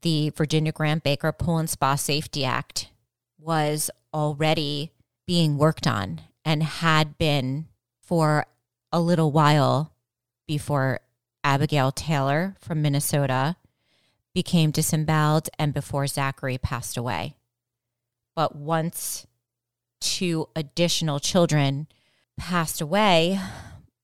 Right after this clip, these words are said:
as a result of a pool drain entrapment, it was fast forwarded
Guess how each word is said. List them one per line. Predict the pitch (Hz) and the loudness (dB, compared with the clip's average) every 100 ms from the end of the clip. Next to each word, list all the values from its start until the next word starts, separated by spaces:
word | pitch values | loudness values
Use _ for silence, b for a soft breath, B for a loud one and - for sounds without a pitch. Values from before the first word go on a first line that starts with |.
| _ _ - | _ _ 2
as | 160 156 | 4 4
a | 143 | 0
result | 143 151 143 - - | -2 0 0 -2 -6
of | 165 143 135 - - | 0 0 0 -4 -10
a | 147 | -6
pool | - 160 | 0 0
drain | 151 139 123 | 2 0 0
entrapment, | 135 151 123 135 127 120 _ _ _ _ _ _ _ _ - | -2 -2 -2 0 -2 -2 _ _ _ _ _ _ _ _ -8
it | 160 | -6
was | 139 147 135 127 - - _ _ _ _ _ | -2 -2 0 -2 -4 -8 _ _ _ _ _
fast | _ 160 139 - | _ 4 4 2
forwarded | 151 135 135 127 92 - | 2 2 2 0 -2 -4